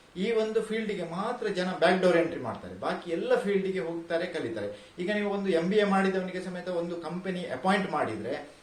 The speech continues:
ಅಪಾಯಿಂಟ್ ಮಾಡಿದ ಮೇಲೆ ಇವ ಅಷ್ಟು ಎಂ ಬಿ ಎ ಕಲ್ತು ಕೂಡ ಒಂದು ಆರು ತಿಂಗಳು ಕಂಪನಿದ್ದೇ ಒಂದು ಟ್ರೈನಿಂಗ್ ಕೊಡ್ತಾರೆ.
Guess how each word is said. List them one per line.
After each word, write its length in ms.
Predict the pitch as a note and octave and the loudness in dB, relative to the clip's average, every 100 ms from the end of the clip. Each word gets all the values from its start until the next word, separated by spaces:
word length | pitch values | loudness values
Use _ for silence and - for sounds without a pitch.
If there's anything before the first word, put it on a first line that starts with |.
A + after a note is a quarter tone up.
| - D3 | -6 -4
ಅಪಾಯಿಂಟ್ 460 | C#3+ G3+ A3 G3+ | -2 0 0 0
ಮಾಡಿದ 400 | E3 F3 G3+ G#3+ | -2 0 0 2
ಮೇಲೆ 400 | G3+ F3 G3 F3+ | 0 2 2 2
ಇವ 240 | - C#3+ D#3 | 0 0 -2
ಅಷ್ಟು 320 | - - F#3 | -2 -4 -2
ಎಂ 100 | - | -2
ಬಿ 140 | F3 | -2
ಎ 100 | G3 | -2
ಕಲ್ತು 440 | C3 C3 C3+ G#3 G3+ | -2 -4 -2 -2 0
ಕೂಡ 180 | G#3 A3+ A#3 - - | 2 2 -2 -8 -8
ಒಂದು 160 | E3 F#3 | -4 -2
ಆರು 360 | B2 E3+ A#3 A#3+ | 2 6 8 8
ತಿಂಗಳು 320 | G#3 G#3 G#3 | 4 0 0
ಕಂಪನಿದ್ದೇ 760 | D#3+ F3+ G#3 A3 G#3+ F#3+ B3 | 2 0 4 2 2 10 12
ಒಂದು 220 | B3+ G#3 G3 | 12 8 6
ಟ್ರೈನಿಂಗ್ 360 | G3 F#3+ F3+ | 8 8 6
ಕೊಡ್ತಾರೆ. 460 | D#3 - G#2+ F2 | 2 -2 -6 -8